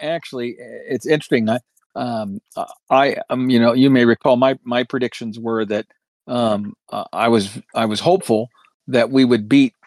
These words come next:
uh, Minnesota, and I felt like we had a, a really good chance to, ba-, just based on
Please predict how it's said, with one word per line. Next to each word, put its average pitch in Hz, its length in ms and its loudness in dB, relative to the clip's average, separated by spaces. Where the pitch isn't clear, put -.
uh, 104 340 -8
Minnesota, 123 540 2
and 104 100 -2
I 107 100 -2
felt 104 260 0
like 110 180 0
we 110 100 -4
had 113 160 2
a, - 680 -12
a 113 40 -4
really 131 300 4
good 117 380 -2
chance 131 500 -2
to, 113 280 -6
ba-, 117 240 -8
just 131 280 -8
based 131 240 -2
on 117 180 -6